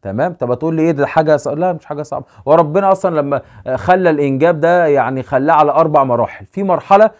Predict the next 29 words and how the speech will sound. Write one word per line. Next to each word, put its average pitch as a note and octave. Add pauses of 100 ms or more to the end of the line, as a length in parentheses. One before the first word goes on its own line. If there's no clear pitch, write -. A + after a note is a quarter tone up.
(140)
من C#3
غير F3
أب D#3
ولا C#3
أم، A#2+
آدم A#2+
عليه A2
السلام، G2 (100)
كن D#3+
فيكون، G2 (600)
ما G2+
هو G#2
من A2+
غير D3
أب C3
ولا F#2
أم. E2+ (320)
طيب A2
انزل D3+
تحت D#3
شوية، F#3+ (400)
هنقوله، D#3
آه، A#2
حواء C#3 (100)
من C3
أب، B2 (280)
من A#2
ضلع D3 (200)
آدم G2